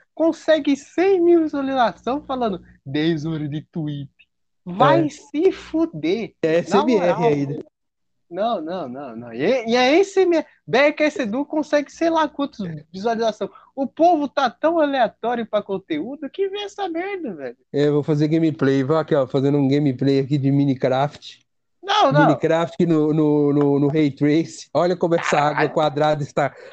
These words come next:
Speaker 2: límpida.
Speaker 1: <laughs> Essa água quadrada de fuder.
Speaker 2: Está
Speaker 1: Não,
Speaker 2: límpida.
Speaker 1: mano. Está límpida, está,
Speaker 2: Tá vendo
Speaker 1: tá
Speaker 2: a,
Speaker 1: cheia
Speaker 2: tá,
Speaker 1: de cloro.
Speaker 2: olha o creep. O creep tá verde. Só que ele, olha, o creep tá verde, mas você vê a sombra dele agora.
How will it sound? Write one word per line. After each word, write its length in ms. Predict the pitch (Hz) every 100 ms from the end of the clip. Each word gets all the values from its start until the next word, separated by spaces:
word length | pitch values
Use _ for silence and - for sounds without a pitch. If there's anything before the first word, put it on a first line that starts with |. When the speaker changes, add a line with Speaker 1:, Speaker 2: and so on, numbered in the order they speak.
| -
Speaker 2:
límpida. 840 | 151 170 196 185 - 151 147 147 - _ _ _ -
Speaker 1:
<laughs> 880 | 226 - - 302 - - - 831 440
Essa 440 | - - 262 -
água 300 | 233 214 190 190
quadrada 560 | 190 165 143 160 160
de 140 | 156 165 -
fuder. 320 | 208 131 127
Speaker 2:
Está 380 | _ - - 185
Speaker 1:
Não, 80 | 180 180 190 214 196
Speaker 2:
límpida. 300 | 180 156 156
Speaker 1:
mano. 100 | - - _ _ _ _ 233 _
Está 180 | - 170
límpida, 680 | 147 147 151 160 - 131 135
está, 380 | - - 131 120
Speaker 2:
Tá 120 | 165
vendo 240 | 175 196
Speaker 1:
tá 60 | 147
Speaker 2:
a, 40 |
Speaker 1:
cheia 240 | - 151 151
Speaker 2:
tá, 100 | 160
Speaker 1:
de 80 | -
cloro. 560 | 123 127 135 123 117 -
Speaker 2:
olha 260 | 180 202
o 40 | 202
creep. 380 | 180 190 190 - - -
O 160 | 190 151
creep 300 | 185 202 -
tá 160 | 185 175
verde. 640 | 151 180 196 156 170 165 -
Só 120 | 175
que 100 | 185
ele, 100 | 185
olha, 380 | 123 160 226 165 - -
o 80 | 143
creep 220 | 147 147
tá 140 | 208 262
verde, 280 | 240 214
mas 160 | 165 135
você 120 | 156
vê 120 | 135
a 80 | 196
sombra 400 | - 302 311 277
dele 240 | 160 156 139
agora. 420 | 120 131 147